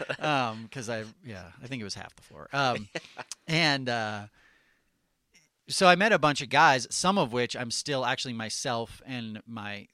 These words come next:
Speaker 1: the, the two guys, and if you wanna get into that, the two guys that I sponsor and they sponsor me, um, I've known for twenty-five years,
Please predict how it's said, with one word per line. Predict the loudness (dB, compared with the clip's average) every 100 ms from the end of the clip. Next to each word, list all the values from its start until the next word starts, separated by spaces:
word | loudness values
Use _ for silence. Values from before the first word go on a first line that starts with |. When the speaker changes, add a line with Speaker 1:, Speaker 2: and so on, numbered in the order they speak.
| -14
Speaker 1:
the, | -12 -12 -14
the | -16
two | -10 -8 -8
guys, | -6 -6 -6 -10
and | -14
if | -14
you | -14
wanna | -14
get | -12 -12
into | -14 -12
that, | -12 -12 -14
the | -14
two | -12
guys | -10 -12 -12 -14
that | -16 -16 -16
I | -14 -12 -14 _ _
sponsor | -12 -10 -10 -10 -10 -10
and | -10
they | -10
sponsor | -10 -8 -10 -10
me, | -10 -8 -10 -12 -18 -20 -20 -20 _ -8
um, | -6 -6 -6
I've | -6 -6
known | -8 -12
for | -16
twenty-five | -16 -14 -14 -14 -16
years, | -20 -20